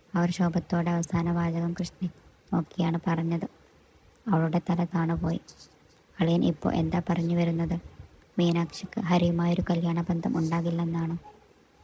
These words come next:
രാധാകൃഷ്ണൻ ചോദിച്ചു. "അതെ." "എങ്കിൽ പിന്നെ നമുക്കിതിവിടെ വെച്ച് അവസാനിപ്പിക്കാം.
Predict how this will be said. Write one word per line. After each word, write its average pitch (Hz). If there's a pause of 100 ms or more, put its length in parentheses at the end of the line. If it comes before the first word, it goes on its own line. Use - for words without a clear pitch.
(220)
രാധാകൃഷ്ണൻ 170
ചോദിച്ചു. 170 (960)
"അതെ." - (680)
"എങ്കിൽ 170
പിന്നെ 175
നമുക്കിതിവിടെ 170
വെച്ച് 170
അവസാനിപ്പിക്കാം. 170